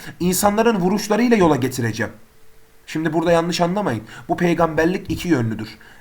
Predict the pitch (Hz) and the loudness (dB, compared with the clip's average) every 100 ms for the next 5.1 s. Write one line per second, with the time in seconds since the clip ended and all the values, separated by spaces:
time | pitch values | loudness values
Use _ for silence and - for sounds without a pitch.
0 | - 131 156 190 - - 120 147 160 143 | -4 2 2 2 -6 -12 -2 -2 2 0
1 | 139 135 127 143 135 165 139 156 - 156 | 2 2 2 -2 -2 -2 -4 -4 2 2
2 | 180 123 117 110 139 156 127 127 135 123 | 2 -2 -2 -2 -2 0 0 0 0 0
3 | 120 - 120 117 120 160 240 240 147 120 | -2 -2 -2 0 0 2 0 -2 -10 -8
4 | 120 123 123 117 117 110 117 160 - 226 | -8 -6 -2 -2 -2 -6 -4 -6 -4 -6